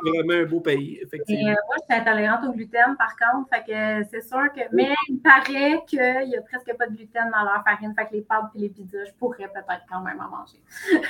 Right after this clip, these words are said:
Speaker 2: <laughs>
Speaker 1: Est-ce que t'as visité ton Québec ? Tu connais-tu ton Québec, là, les régions, tout ça,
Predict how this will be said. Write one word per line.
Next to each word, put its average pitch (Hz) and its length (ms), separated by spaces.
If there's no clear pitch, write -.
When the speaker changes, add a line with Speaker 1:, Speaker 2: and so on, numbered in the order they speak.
Speaker 2:
<laughs> - 520
Speaker 1:
Est-ce - 180
que 440 180
t'as 247 120
visité 202 540
ton 196 180
Québec ? 170 540
Tu - 100
connais-tu 196 400
ton 226 200
Québec, 170 460
là, 151 160
les 151 220
régions, 160 680
tout - 120
ça, - 160